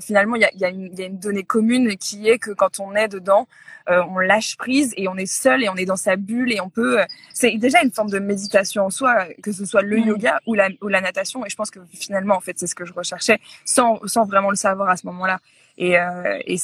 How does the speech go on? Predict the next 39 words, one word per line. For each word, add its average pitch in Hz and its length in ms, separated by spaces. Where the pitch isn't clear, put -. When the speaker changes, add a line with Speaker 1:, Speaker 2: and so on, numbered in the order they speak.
Speaker 1:
et 196 80
c'est 269 240
le, 240 120
les 196 280
types 208 200
de, 190 280
de, 180 140
de 180 140
sports 226 300
qui 208 120
sont 214 180
pra-, - 260
qui - 140
peuvent 220 160
se 220 120
pratiquer, 214 580
euh, 180 260
en 196 500
lâchant 214 480
prise 254 400
et 190 140
en, 180 320
en 190 260
oubliant 220 400
tout - 140
le 214 60
reste, 202 300
quoi. - 180
Sans 214 240
Speaker 2:
Ah - 20
Speaker 1:
se 208 100
Speaker 2:
oui, - 20
Speaker 1:
focaliser 196 460
Speaker 2:
ouais. - 0
Speaker 1:
sur 208 140
quoi 185 120
que - 80
ce 180 80
soit. - 180